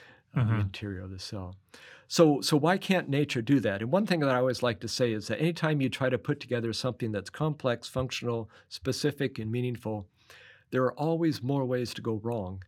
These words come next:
Speaker 1: than to go right.
Speaker 2: Yes.
Speaker 1: Uh, if you just had a pile of, um, uh, amino acids, you know, keeping it within the context of, uh, uh, biochemistry here. Just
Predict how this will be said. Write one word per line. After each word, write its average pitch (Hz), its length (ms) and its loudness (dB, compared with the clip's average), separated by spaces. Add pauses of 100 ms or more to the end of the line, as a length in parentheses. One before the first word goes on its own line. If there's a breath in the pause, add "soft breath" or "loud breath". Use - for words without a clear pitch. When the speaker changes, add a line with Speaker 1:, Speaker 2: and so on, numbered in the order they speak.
(440 soft breath)
Speaker 1:
than 104 160 -6
to 107 60 -6
go 107 140 -4
right. 101 460 -4
Speaker 2:
Yes. - 400 -4 (1040 loud breath)
Speaker 1:
Uh, 117 260 -4
if 143 180 2
you 147 80 6
just 160 240 4
had 151 180 4
a 143 60 2
pile 147 400 4
of, 120 260 0
um, 113 380 -2 (1300 soft breath)
uh, 101 420 -10 (1000)
amino 131 400 2
acids, - 560 -8
you 101 100 -10
know, 101 160 -12
keeping 113 280 -4
it 110 100 -4
within 110 280 -4
the 104 80 -8
context 101 720 -8
of, 95 280 -8
uh, 87 260 -10 (720 soft breath)
uh, 92 220 -12 (180)
biochemistry 107 680 -6
here. 95 220 -8
Just 127 280 -2